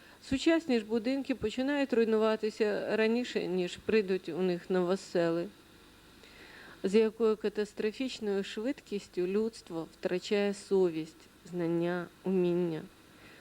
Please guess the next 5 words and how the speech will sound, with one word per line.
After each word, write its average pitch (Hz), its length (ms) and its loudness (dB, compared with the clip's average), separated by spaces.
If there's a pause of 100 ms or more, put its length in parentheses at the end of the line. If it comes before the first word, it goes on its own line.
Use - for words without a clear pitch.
(140)
От 208 240 4
минуле 220 460 6
століття, 180 640 -2
звичайна 277 540 2 (120)
цегла, 175 360 0